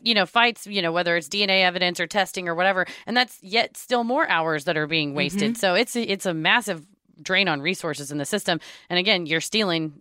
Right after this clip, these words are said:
Speaker 1: somebody's life away that I don't, I don't think money can adequately
Speaker 2: No.
Speaker 1: compensate.
Speaker 2: No. Ryan confessed in an interview with Keith Morrison from Dateline that reacclimating to the outside world was difficult after his release.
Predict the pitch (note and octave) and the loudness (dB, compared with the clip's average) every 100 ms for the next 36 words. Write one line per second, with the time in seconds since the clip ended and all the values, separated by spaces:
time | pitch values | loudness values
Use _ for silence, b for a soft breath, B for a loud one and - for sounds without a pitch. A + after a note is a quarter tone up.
0 | _ - F#3 E3 D3 G#3 D#3+ D3+ D#3 D#3+ | _ -4 -2 0 0 0 2 2 2 2
1 | D#3 F3+ F#3 - F3+ E3 F#3 D#3 E3+ E3 | 2 2 0 0 0 0 0 0 -2 -2
2 | E3+ D#3+ D#3+ E3+ D3+ D#3 D#3+ D3+ D3+ B2 | -2 0 0 -4 -4 -2 0 0 -2 -4
3 | B2+ - _ D#3 D3 B2+ C3 _ _ _ | -8 -12 _ -8 -4 -4 -6 _ _ _
4 | _ _ _ _ _ _ _ _ _ _ | _ _ _ _ _ _ _ _ _ _
5 | - G3 C#4 F4+ E4 B3 A#3+ A3+ G#3 F3+ | -2 2 2 0 -2 2 2 2 0 -2
6 | C#3 F3 E3+ E3 E3 - F3+ - D#3+ D3 | 0 -4 -4 -6 -6 -8 -10 -8 -6 -6
7 | C#3+ D#3 C#3+ D3 C#3+ C3 G2+ G2+ G#2 b | -6 -8 -10 -10 -8 -8 -10 -14 -14 b
8 | b b b F3+ F3+ G3 A#3+ - D#4 D#4 | b b b -4 2 4 2 0 -2 -2
9 | C#4+ B3 F3 D#3 D#3+ - F#3+ D#3 D3+ D3+ | -2 -4 0 2 0 -2 -6 -4 -4 -4
10 | D3+ D3 - D#3+ - A#2+ G#2 A#2+ C#3 - | -6 -10 -10 -10 -10 -12 -6 -6 -6 -6
11 | C#3 C3 C#3+ C#3 D2 - | -8 -8 -8 -10 -10 -14